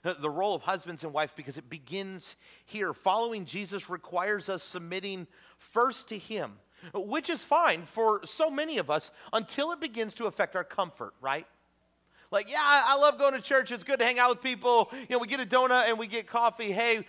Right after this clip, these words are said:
we need you to sacrifice your time." Whoa, wait a minute. Like, it, following and submitting to Jesus is okay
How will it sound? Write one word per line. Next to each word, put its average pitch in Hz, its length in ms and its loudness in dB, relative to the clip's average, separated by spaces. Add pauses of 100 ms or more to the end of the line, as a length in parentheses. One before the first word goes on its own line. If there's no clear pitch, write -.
(160)
we 220 100 -4
need 247 220 -6
you 240 60 -4
to 185 80 -6
sacrifice 214 640 0
your 185 120 -2
time." 160 340 2
Whoa, 135 560 0
wait 92 120 -16
a 90 40 -20
minute. 80 160 -20 (1600)
Like, 247 160 6
it, 240 260 4 (180)
following 311 580 4
and 247 100 -4
submitting 240 540 -4
to 226 140 -12
Jesus 196 480 -8
is 190 180 -8
okay 202 360 -2